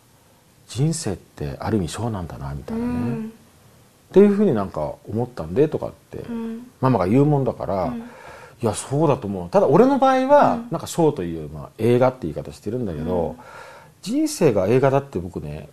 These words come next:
Speaker 2: うん。
Speaker 1: 思い始めたのっていつだか覚えてないんだけど、
Speaker 2: うん。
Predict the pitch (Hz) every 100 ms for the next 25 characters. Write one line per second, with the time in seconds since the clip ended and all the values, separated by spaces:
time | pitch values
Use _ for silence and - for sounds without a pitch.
0 | - 110 120 117 120 104 85 78 76 82
1 | 143 - - 80 117 294 320 113 165 156
2 | 98 80 98 101 82 233 226 226 - 233
3 | 226 220 220